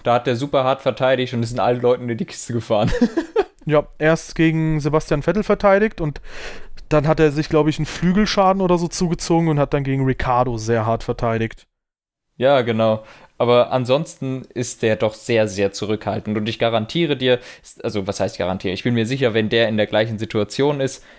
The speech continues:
Speaker 1: Bottas hätte in dem Moment die Führung verloren. Und ich glaube, das ist auch der Grundsatz, nach dem dann die Strafe ausgesprochen wurde. Und zwar, wenn man in der Situation dann sicher wieder zurück auf die Strecke fährt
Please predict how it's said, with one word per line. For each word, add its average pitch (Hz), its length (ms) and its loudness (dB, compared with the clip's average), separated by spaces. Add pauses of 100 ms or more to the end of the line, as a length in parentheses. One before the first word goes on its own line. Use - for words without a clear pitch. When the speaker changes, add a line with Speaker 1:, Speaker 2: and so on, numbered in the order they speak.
(560)
Speaker 1:
Bottas 120 340 -2
hätte 120 200 0
in 110 140 0
dem 117 140 2
Moment 107 300 0
die 113 60 -4
Führung 101 320 -2
verloren. 87 380 -4 (1400)
Und 110 460 -2 (120)
ich - 280 -8
glaube, 123 500 4
das 123 240 -2
ist 131 160 -6
auch 117 220 -2
der 113 180 -4
Grundsatz, 117 640 -2
nach 110 200 -2
dem 117 280 0
dann 110 180 0
die 104 100 -4
Strafe 104 420 -2
ausgesprochen 120 680 -2
wurde. 135 320 0 (360)
Und 113 140 -10
zwar, 113 420 2 (880)
wenn 143 540 0 (1200)
man 120 340 -2
in 107 80 -4
der 127 160 4
Situation 123 720 0
dann 110 200 0
sicher 151 380 0
wieder 131 240 -2
zurück 139 300 -4
auf 123 100 -2
die 113 120 -8
Strecke 139 340 -6
fährt 101 420 -2